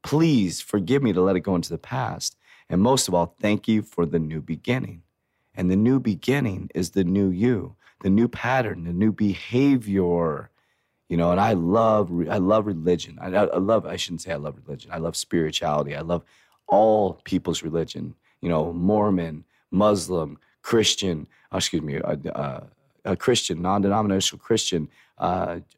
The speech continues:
uh, whatever religion you are, I think it's great 'cause I think it gives you a connection to your higher self. Now, the reason I bring that up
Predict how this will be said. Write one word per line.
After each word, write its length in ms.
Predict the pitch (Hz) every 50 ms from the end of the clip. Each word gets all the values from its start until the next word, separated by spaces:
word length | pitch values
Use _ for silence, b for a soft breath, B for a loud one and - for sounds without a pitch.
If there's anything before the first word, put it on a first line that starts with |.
| - - -
uh, 120 | - 104
whatever 440 | 101 104 113 135 151 180 180 180 151
religion 400 | 135 135 123 120 123 117 120 120
you 100 | 117 120
are, 140 | 127 127 123
I 120 | 120 120
think 180 | 123 - 139 -
it's 160 | 131 - -
great 560 | - - 87 98 120 143 131 101 - - - - _ _ _ _ -
'cause 120 | - 98
I 60 | 104
think 200 | 107 - 131 -
it 60 | 131 107
gives 180 | 98 120 110
you 80 | 113 110
a 40 | 101
connection 500 | - - 98 104 107 110 - - 107 98
to 60 | 90
your 120 | 87 87
higher 340 | 85 - - 98 101 90 85
self. 540 | 87 - - - 120 117 101 - - _ _ _ _ _ _ _ _ _ _ _
Now, 80 | - 101
the 140 | 90 95 95
reason 260 | 104 117 120 117 117
I 120 | 110 104
bring 280 | 101 - - 98 98 92 87
that 240 | 87 87 82 80 _ _ -
up 360 | - - 113 85 85 85